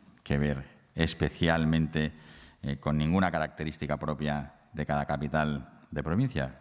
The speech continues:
Tiene que ver a veces con algunas provincias que ha coincidido periodos de no fiestas, ha ocurrido en Navarra, ha ocurrido en Burgos, ha ocurrido en otros sitios, y la celebración de eventos a veces, eh, multitudinarios que provocan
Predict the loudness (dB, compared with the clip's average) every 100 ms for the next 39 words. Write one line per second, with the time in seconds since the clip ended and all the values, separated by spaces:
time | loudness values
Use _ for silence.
0 | -20 -4 -2 0 0 0 -2 -4 -6 -10
1 | -14 -20 _ _ -6 -4 -4 -6 -6 -6
2 | -4 -4 -6 -2 -4 0 0 2 0 -4
3 | -12 -16 -6 0 2 2 0 0 2 2
4 | 2 0 0 -4 -18 -12 -10 -8 -8 -6
5 | 0 0 0 -2 -4 -6 -14 -20 -14 -12
6 | -6 -4 0 2 4 2 0 -4 -10 -10
7 | -8 -6 -6 -6 -6 0 2 2 0 -4
8 | -16 -16 -16 -16 0 4 4 2 -6 -18
9 | -2 2 2 2 0 2 2 2 2 0
10 | 0 -2 0 -2 -4 -6 -6 -4 0 2
11 | 2 2 2 2 2 2 -2 0 0 0
12 | -2 -4